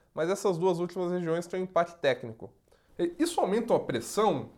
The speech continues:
pro Lula tentar uma vitória no primeiro turno, conseguir apoio pra isso? Porque o P T tem falado muito de, de primeiro turno e a pesqui-, as pesquisas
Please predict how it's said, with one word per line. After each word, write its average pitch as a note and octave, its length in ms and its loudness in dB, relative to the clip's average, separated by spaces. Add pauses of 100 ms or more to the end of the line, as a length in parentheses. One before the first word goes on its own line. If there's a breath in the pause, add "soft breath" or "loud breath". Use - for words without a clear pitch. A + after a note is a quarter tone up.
(180)
pro C#3 140 -4
Lula C3 760 0
tentar C#3 400 0
uma C#3 200 2
vitória C3 400 0
no B2+ 80 -4
primeiro B2+ 280 -8
turno, E3 280 -2
conseguir C#3 400 -4
apoio C3+ 300 -2
pra C3+ 140 -6
isso? F3+ 260 -4
Porque - 180 -10
o A3 60 -2
P A3+ 140 2
T A3+ 140 -2
tem A#3 160 -6
falado G#3 340 2
muito F#3+ 540 -2
de, B2+ 140 -6
de C3 260 -8
primeiro C3+ 380 -4
turno F#3 380 -4
e G3 60 -2
a G3+ 60 2
pesqui-, G3 420 -2
as F3+ 80 -4
pesquisas G3 540 -6